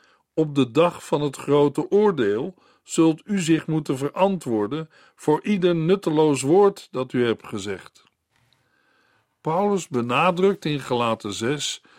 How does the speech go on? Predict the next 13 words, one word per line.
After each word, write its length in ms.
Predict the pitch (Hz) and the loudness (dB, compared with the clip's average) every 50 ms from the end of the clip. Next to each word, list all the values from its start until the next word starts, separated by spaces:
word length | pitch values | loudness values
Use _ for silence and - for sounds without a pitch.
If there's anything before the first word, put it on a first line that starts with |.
| - _ _ _ _ | -20 _ _ _ _
dat 260 | - 127 135 135 - - | 0 0 0 0 -2 -6
ieder 380 | 220 202 208 190 190 170 160 | -4 -4 0 0 0 0 0
mens 360 | 139 139 156 185 202 196 - - | 0 0 -2 -2 -2 -4 -8 -8
voor 260 | - - 160 151 135 | -4 -2 -2 -2 0
zichzelf 680 | - 127 117 104 - - - 165 175 185 190 175 156 - | -2 -4 -4 -4 -4 -2 0 2 2 2 0 -2 -6 -4
door 180 | - 135 135 131 | -2 0 0 0
de 100 | 127 120 | 0 0
Heere 400 | 123 156 180 175 165 160 151 139 | 0 0 2 2 0 0 -2 -4
ter 220 | - 151 151 143 | -4 -4 -4 -4
verantwoording 800 | - 147 - - 190 208 214 202 - - 170 170 170 156 151 139 127 | -4 -6 -6 -2 -2 -2 -2 -2 -2 2 2 2 2 2 -2 -4 -4
zal 200 | 131 135 143 139 | -2 -2 -2 0
worden 260 | 135 127 123 120 107 | 0 -2 -2 -2 -6
geroepen. 580 | - - 107 101 110 113 107 - 98 82 - | -8 -12 -12 -6 -6 -6 -6 -8 -16 -20 -20